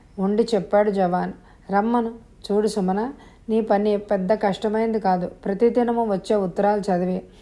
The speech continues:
అవసరమైతే వాటికి జవాబులు రాయాలి. ప్రతి కార్మికుని కష్టసుఖాలు నీవిగా భావించి, వారికి తగిన సలహాలు ఇవ్వు. అవసరమైతే నా సలహా నీకు ఎప్పుడూ ఉంటుంది," అంటూ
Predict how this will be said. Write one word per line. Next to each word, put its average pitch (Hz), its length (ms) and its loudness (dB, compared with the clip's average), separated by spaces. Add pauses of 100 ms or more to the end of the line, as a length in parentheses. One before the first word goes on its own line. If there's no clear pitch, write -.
(220)
అవసరమైతే 233 600 2
వాటికి 196 320 0
జవాబులు 196 540 0
రాయాలి. 180 480 -2 (500)
ప్రతి 208 280 2
కార్మికుని 208 680 2
కష్టసుఖాలు 196 920 -2
నీవిగా 190 460 0
భావించి, 180 680 -2 (400)
వారికి 226 340 2
తగిన 190 340 0
సలహాలు 196 460 0
ఇవ్వు. 180 280 -4 (720)
అవసరమైతే 208 800 2
నా 196 200 0
సలహా 202 420 0
నీకు 214 260 0
ఎప్పుడూ 196 340 0
ఉంటుంది," 185 420 0
అంటూ 185 460 -2